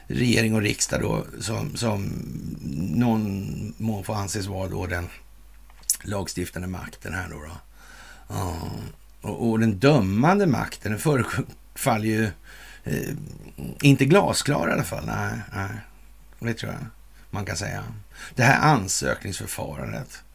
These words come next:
Man kan ju anta att man kan avslå ansökningar också av olika skäl. Eller jag tror inte ens man behöver motivera det faktiskt. Nej, och ett tag så var det väl så att det fanns ju en sån här nämnd, vill jag minnas också. Satt inte hon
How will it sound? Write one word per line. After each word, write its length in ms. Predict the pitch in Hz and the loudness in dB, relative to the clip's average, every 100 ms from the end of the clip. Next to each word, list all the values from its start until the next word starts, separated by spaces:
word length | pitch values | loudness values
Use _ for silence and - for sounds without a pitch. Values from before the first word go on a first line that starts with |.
| - - - | -20 -12 -4
Man 100 | 110 | 0
kan 100 | 120 | 6
ju 60 | |
anta 240 | 139 127 107 | 6 6 2
att 60 | |
man 120 | 151 | 2
kan 220 | 165 156 143 | 4 4 6
avslå 460 | 147 98 - 175 | 4 4 0 2
ansökningar 640 | 196 80 - - - 90 87 | 2 0 -6 -8 -10 -10 -8
också 220 | - - | -8 -8
av 100 | - | -8
olika 240 | - - | -8 -8
skäl. 300 | - - 50 - - - | -8 -8 -10 -12 -16 -2
Eller 180 | 110 120 | 4 6
jag 240 | 113 104 | 6 4
tror 80 | 156 | 4
inte 100 | 123 | 4
ens 140 | 104 | 2
man 120 | 117 113 | 0 -2
behöver 320 | 98 92 95 | -2 -2 -6
motivera 760 | 98 98 92 104 92 104 151 | -6 -8 -6 -6 -4 0 0
det 160 | - 107 - | 0 -8 -12
faktiskt. 420 | - - 120 - - - - | -12 -12 -12 -14 -16 -18 -14
Nej, 260 | 117 123 123 | -6 -2 0
och 160 | 117 117 | 2 2
ett 340 | - 156 - | 4 4 2
tag 240 | 196 131 | 2 2
så 120 | 110 120 | 2 2
var 160 | 113 | 2
det 60 | 104 | 2
väl 240 | 104 101 - - - - - - | 2 0 -4 -18 -20 -20 -20 -8
så 280 | - 117 113 | 0 2 2
att 60 | |
det 60 | 104 | 2
fanns 200 | 113 104 | 0 0
ju 60 | |
en 60 | 107 | -2
sån 180 | 107 110 | 0 0
här 80 | 104 | 2
nämnd, 520 | 95 117 196 226 202 | 2 4 6 4 2
vill 200 | 135 113 | 0 -2
jag 100 | 123 | -4
minnas 340 | 62 - - | -6 -6 -6
också. 220 | - - | -6 -6
Satt 340 | 110 123 151 214 | 2 4 4 4
inte 240 | 214 151 | 0 0
hon 300 | 113 110 104 | -2 -2 -4